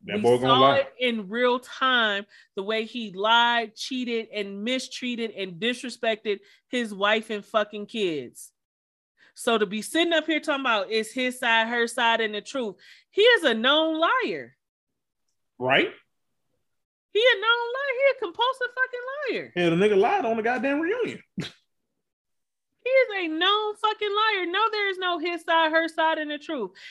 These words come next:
Speaker 2: And, uh, a-, again, here, m-, motherfuckers requiring Mel to explain herself when she's not the one who did anything fucking wrong.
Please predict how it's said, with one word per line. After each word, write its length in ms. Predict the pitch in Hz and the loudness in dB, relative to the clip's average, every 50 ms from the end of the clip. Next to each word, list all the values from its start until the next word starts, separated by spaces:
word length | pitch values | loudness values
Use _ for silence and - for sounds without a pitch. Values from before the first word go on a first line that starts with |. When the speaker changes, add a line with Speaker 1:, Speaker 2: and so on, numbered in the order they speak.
| - - - | -20 -12 -4
Speaker 2:
And, 200 | 233 240 226 214 | 0 0 0 0
uh, 20 | - - 156 165 - - | -2 -6 -8 -10 -10 -10
a-, 260 | - 160 180 190 214 202 - - | -8 -2 2 2 2 2 2 6
again, 800 | 202 208 247 247 247 311 359 392 359 254 220 208 214 254 294 - _ _ _ _ _ _ _ _ _ _ _ _ _ _ _ _ _ _ _ _ _ _ _ _ | 6 6 6 6 4 2 4 4 4 4 4 2 0 -4 -8 -14 _ _ _ _ _ _ _ _ _ _ _ _ _ _ _ _ _ _ _ _ _ _ _ _
here, 400 | - 269 269 294 311 302 254 208 | 0 2 4 4 4 2 0 -4
m-, 160 | 214 208 - _ _ _ _ 208 | -12 -18 -18 _ _ _ _ -8
motherfuckers 640 | 233 233 247 277 302 311 311 330 302 294 302 285 240 | 0 2 4 6 4 4 4 4 4 4 2 -2 -6
requiring 600 | 240 254 240 - 311 311 302 302 277 254 240 233 226 | -8 -8 -8 -6 -4 -2 -2 0 0 -2 -2 -2 -2
Mel 240 | 262 302 311 311 | 0 0 0 0
to 140 | 320 311 294 | -2 -4 -6
explain 480 | 262 240 - - 294 285 294 285 285 285 | -8 -8 -10 -8 -6 -4 -2 -2 0 0
herself 480 | 294 311 311 302 - 269 262 254 254 | 0 0 0 -2 -2 -2 -2 -2 -4
when 80 | 254 247 | -6 -10
she's 220 | 240 - 285 285 | -8 -8 -8 -6
not 220 | 277 269 262 269 - | -4 -4 -4 -4 -4
the 60 | 247 | -8
one 240 | 233 240 254 254 262 | -8 -6 -4 -4 -4
who 140 | 254 247 196 | -6 -6 -6
did 200 | 185 233 254 262 | -4 -4 -4 -4
anything 520 | 254 247 247 240 - - 240 233 233 226 | -4 -8 -10 -10 -8 -6 -6 -6 -8 -8
fucking 320 | - 240 240 226 - 220 | -8 -8 -8 -8 -8 -10
wrong. 540 | 208 208 214 220 214 190 165 143 120 120 135 | -8 -8 -6 -6 -6 -6 -8 -10 -12 -18 -20